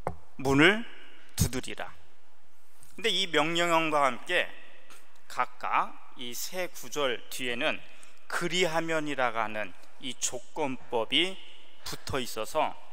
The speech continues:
"이렇게 될 거다"라고 하는 약속의 말씀이 담겨져 있어요. 그러니까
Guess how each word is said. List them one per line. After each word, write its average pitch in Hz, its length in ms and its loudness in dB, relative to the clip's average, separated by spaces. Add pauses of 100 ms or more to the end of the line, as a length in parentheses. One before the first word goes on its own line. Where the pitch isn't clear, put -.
(400)
"이렇게 147 760 2
될 127 220 -2
거다"라고 117 1040 0
하는 113 560 -2 (480)
약속의 131 600 0
말씀이 113 920 -2
담겨져 131 420 -4
있어요. 107 360 -2 (1300)
그러니까 160 100 4